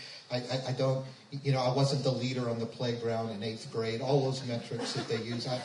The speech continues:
that's not me. You know, I, as a teenager, I was short, I was shy, watched Star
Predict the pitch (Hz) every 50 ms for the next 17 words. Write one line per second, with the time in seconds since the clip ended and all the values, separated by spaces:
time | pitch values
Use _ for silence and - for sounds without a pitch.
0 | - 117 - - 147 151 - - - 139 - 139 139 - 392 - 147 - - -
1 | - - - 605 - - - - - 370 - - - - - - - - - -
2 | - - - - - - - - - 180 - - 127 123 120 123 123 117 - -
3 | - 156 151 131 - - - - 147 139 147 143 - 147 156 156 160 147 135 139
4 | 139 135 117 110 - - - 147 143 147 143 139 139 139 - - 113 107 104 -
5 | - - 147 131 131 131 131 127 123 120 123 - - - - - - - - -
6 | - 120 123 - - - - 123 117